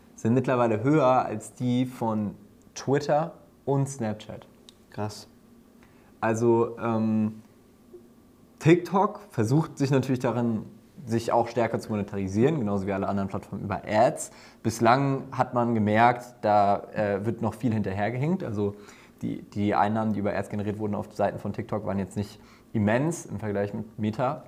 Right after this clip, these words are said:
Speaker 1: beispielsweise. Und jetzt ist aber TikTok an Twitter vorbei, an Snapchat vorbei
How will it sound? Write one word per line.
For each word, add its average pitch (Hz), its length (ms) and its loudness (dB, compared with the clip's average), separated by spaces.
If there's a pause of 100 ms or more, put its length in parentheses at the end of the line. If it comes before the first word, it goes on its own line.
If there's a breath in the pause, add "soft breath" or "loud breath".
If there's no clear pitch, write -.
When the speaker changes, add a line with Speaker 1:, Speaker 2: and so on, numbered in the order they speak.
Speaker 1:
beispielsweise. 131 640 -4 (880)
Und 120 80 -4
jetzt 117 420 -2
ist 123 260 -6
aber 110 200 2
TikTok - 460 -4 (420 loud breath)
an 113 260 2
Twitter 131 280 0
vorbei, 117 380 2
an 107 140 -2
Snapchat 120 420 -2
vorbei 139 420 4